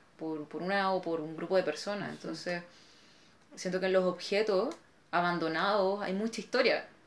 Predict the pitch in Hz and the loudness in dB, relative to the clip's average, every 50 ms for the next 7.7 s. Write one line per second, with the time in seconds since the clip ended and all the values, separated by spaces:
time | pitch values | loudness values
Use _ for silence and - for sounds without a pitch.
0 | - - - - 160 160 156 147 143 - - 147 - - - - - - - - | -20 -14 -8 -6 -6 -6 -4 -6 -6 -8 -10 -12 -14 -20 -20 -20 -20 -20 -20 -18
1 | - - 180 180 175 180 185 185 185 175 170 190 180 - 233 240 247 254 254 254 | -14 -10 -8 -4 2 4 6 6 6 6 4 2 2 2 4 4 4 6 6 6
2 | 262 262 277 254 247 240 240 240 - 202 196 240 240 240 240 240 247 240 254 240 | 6 6 6 4 4 2 2 0 0 -2 0 0 0 0 0 0 0 0 0 -2
3 | 196 180 - - - 220 220 - - - - - - - - - - - - - | -2 -2 -4 -2 0 2 2 2 0 -4 -10 -18 -20 -20 -20 -20 -20 -20 -16 -10
4 | - 165 170 170 165 180 185 185 - 190 185 - 233 233 233 226 214 214 202 180 | -8 -8 -6 -4 -4 -4 -4 -2 -2 -4 -2 0 0 2 2 2 0 -2 -4 -6
5 | - - - - - - - - - - - - - - - - - - - - | -6 -8 -12 -12 -14 -20 -20 -20 -20 -20 -20 -20 -20 -20 -20 -20 -20 -20 -20 -20
6 | - - - - - - - - - - - - - - - 170 170 170 170 170 | -20 -20 -20 -20 -20 -20 -20 -20 -20 -20 -20 -20 -14 -8 -4 -2 0 0 0 0
7 | 170 170 165 165 165 160 160 160 160 160 160 160 156 | 0 2 2 2 4 4 4 2 2 2 0 -2 -4